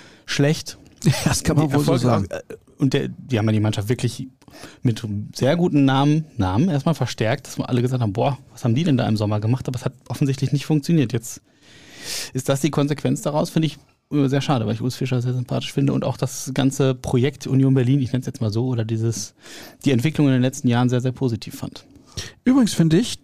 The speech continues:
Speaker 2: dass sie da einen Fehler gemacht haben. Sie haben sich vor der Saison verstärkt mit Leonardo Bonucci, Robin Gosens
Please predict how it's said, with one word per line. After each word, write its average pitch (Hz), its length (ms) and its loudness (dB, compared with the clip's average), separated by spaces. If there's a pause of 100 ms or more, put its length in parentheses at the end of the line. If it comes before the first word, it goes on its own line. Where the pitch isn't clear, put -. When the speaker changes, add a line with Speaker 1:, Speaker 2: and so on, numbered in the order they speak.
Speaker 2:
dass 147 220 2
sie 147 160 2
da 170 220 4
einen 143 440 2
Fehler 165 420 2
gemacht 95 400 2
haben. 90 180 2
Sie 113 100 4
haben 160 80 4
sich 170 160 0
vor 175 160 2
der 190 140 4
Saison 160 420 4
verstärkt - 520 0
mit 135 160 4
Leonardo 131 460 6
Bonucci, 135 560 2
Robin 135 380 2
Gosens 143 600 0